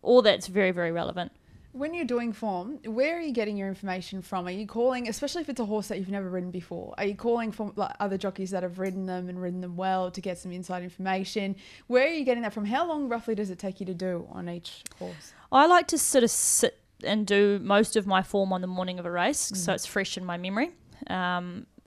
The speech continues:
Speaker 1: so then obviously if I'm at the races, I can discuss with other jockeys, you know, how, you know, like, "What did you think of this horse? How did it run?" They m-,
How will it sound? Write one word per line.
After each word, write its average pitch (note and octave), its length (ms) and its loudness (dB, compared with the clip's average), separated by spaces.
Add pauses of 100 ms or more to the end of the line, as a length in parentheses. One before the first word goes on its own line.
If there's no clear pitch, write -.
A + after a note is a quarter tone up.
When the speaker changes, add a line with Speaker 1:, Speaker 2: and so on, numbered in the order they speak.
Speaker 1:
so G3+ 200 -2
then F#3+ 140 0
obviously F#3+ 340 2
if G3 120 -4
I'm G#3 160 4
at G3 140 2
the F3 80 -4
races, F#3 400 0
I F3+ 80 2
can F#3 320 -12 (320)
discuss F#3+ 420 -4
with F#3+ 120 -6
other F3+ 180 0
jockeys, F3+ 600 -6 (380)
you G3 120 -10
know, F3+ 240 -2 (100)
how, F3+ 440 4 (540)
you G#3 140 0
know, - 180 -2 (100)
like, - 160 0
"What G#3 180 -2
did G3 160 -6
you F#3 80 -6
think F#3+ 180 -10
of - 80 -10
this - 160 -10
horse? F#3+ 280 -4
How F#3 120 2
did F3 100 -8
it - 120 -8
run?" G3+ 240 -2
They A#3 100 10
m-, B3+ 140 8